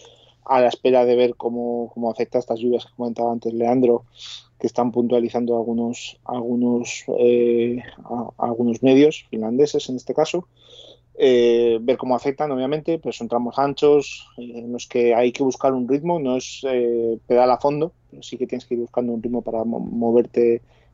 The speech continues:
moverte sobre ellos. Y la principal característica es lo que comentaba antes, eh, también Leandro en su, en su pequeña introducción, es que tenemos muy pocos tramos que se van a hacer a doble pasada.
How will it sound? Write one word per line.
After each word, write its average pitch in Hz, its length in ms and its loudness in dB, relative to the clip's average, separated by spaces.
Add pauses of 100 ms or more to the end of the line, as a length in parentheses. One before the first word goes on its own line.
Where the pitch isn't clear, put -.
(100)
moverte 123 400 4
sobre 123 280 2
ellos. 139 280 2 (480)
Y 135 120 2
la 123 160 4
principal 143 840 -2
característica 147 680 0
es 160 60 -2
lo 175 100 -6
que 185 100 -4
comentaba 120 360 -4
antes, 117 500 -4
eh, 117 180 -2
también 117 300 -2
Leandro 117 260 2
en 117 100 0
su, - 300 -4
en 120 60 -6
su 117 160 -4
pequeña 120 260 0
introducción, 113 480 0
es 131 140 -2
que 120 160 2 (380)
tenemos 131 440 0
muy 143 300 0
pocos 156 400 2
tramos 151 340 -2
que - 100 -14
se - 80 -8
van 120 120 -2
a 147 40 -2
hacer 160 180 -2
a 160 40 4
doble 123 220 2
pasada. - 380 -4